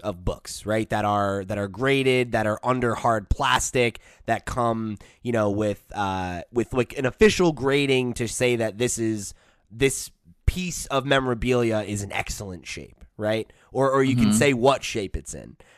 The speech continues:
Speaker 1: um, which should dictate how, what it sells for and how much it's valued and blah, blah, blah, blah, blah.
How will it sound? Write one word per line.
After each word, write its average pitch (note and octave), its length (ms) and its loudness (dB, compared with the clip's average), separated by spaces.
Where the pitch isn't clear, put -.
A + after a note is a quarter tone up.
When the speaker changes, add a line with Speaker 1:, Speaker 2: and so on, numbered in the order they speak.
Speaker 1:
um, A2+ 240 2
which A#2+ 140 2
should A2+ 320 -4
dictate B2 500 -2
how, A2 180 -4
what A#2+ 300 -4
it C#3 60 -8
sells A#3+ 300 2
for G2+ 300 -6
and F#2+ 160 -10
how B2 160 -6
much C3 180 -2
it's C#3 140 -8
valued D3+ 420 4
and G2 120 -6
blah, G#2+ 100 -2
blah, A#2 120 -2
blah, B2+ 120 -2
blah, D#3 100 -2
blah. F#3+ 220 4